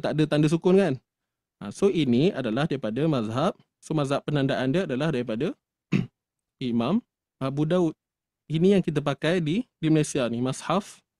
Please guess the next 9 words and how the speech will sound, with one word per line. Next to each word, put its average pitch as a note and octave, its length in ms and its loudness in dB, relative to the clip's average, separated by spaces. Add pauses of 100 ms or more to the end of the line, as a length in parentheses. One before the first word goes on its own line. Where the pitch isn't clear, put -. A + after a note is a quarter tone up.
(160)
Madinah. C3 480 -2 (160)
Tu F3 160 2
beza B2+ 340 4
dia. G2+ 60 -8 (160)
Kenapa E3 240 -2
saya E3 160 0
tulis D#3+ 160 2
Mushaf D3 320 2
Madinah? D3+ 560 2